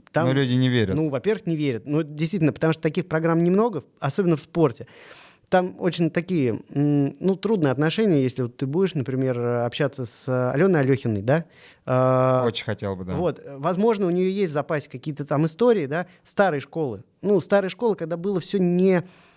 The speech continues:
Speaker 1: э, не устаканено. Не было
Speaker 2: Мгм.
Speaker 1: спорта сноубординга, он только появился, и никто не знал, как с этим обращаться. И там, естественно, были разные люди,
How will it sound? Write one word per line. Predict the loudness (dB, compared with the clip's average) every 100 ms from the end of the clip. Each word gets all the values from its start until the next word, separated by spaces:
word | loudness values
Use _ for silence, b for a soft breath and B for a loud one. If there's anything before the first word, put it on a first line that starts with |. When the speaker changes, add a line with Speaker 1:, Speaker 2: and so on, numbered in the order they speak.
| B -16
Speaker 1:
э, | -4 -2 0 0 0 0 -2
не | 2 0
устаканено. | 0 -4 -2 -2 -4 -10 -14 _ _
Не | 0 0
было | 0 -4
Speaker 2:
Мгм. | -4
Speaker 1:
спорта | -6 -8
сноубординга, | -8 -8 -4 -6 -4 -6 -4
он | -4
только | -4
появился, | -2 0 2 0 -2
и | -2
никто | 0 2
не | 0
знал, | 2 0
как | -2 -6
с | -6
этим | -4 -6 -8 _
обращаться. | -4 0 0 2 -2 -4 _ b b b -10
И |
там, | 0 0
естественно, | 0 -4 -6 -6
были | -2 0
разные | 2 2 0 -4
люди, | -4 -2 -4 -6